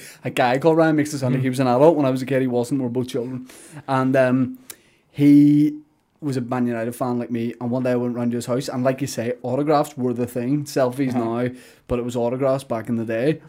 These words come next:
Speaker 1: And he was a Man United fan, and he had an autograph book, a
Speaker 2: Mm-hmm.
Speaker 1: Man United official autograph book,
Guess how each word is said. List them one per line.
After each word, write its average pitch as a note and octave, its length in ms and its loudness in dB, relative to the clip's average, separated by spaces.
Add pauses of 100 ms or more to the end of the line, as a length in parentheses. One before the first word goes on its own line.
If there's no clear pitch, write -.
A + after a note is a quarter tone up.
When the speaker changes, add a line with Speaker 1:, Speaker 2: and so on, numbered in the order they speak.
(380)
Speaker 1:
And B2+ 200 -6
he C3+ 560 0
was B2+ 120 -6
a B2 40 -2
Man A#2+ 180 -2
United A2 220 -4
fan, B2+ 180 -6
and B2 100 -10
he A#2 60 -4
had A#2 140 -4
an B2 100 -10
autograph B2+ 560 -4
book, - 320 -6 (140)
a B2 60 -10
Speaker 2:
Mm-hmm. B2 200 -2
Speaker 1:
Man D3 320 0
United B2+ 680 -2
official C3+ 500 -6
autograph B2+ 460 -4
book, D3+ 240 -2